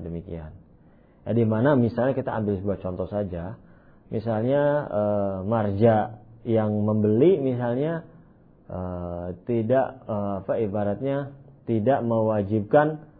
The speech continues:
eh, membaca, apa ibaratkan bismillah misalnya,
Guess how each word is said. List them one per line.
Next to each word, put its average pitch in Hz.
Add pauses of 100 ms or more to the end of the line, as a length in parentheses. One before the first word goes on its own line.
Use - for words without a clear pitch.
(520)
eh, 90 (160)
membaca, 117 (260)
apa 104
ibaratkan 110
bismillah 127
misalnya, 90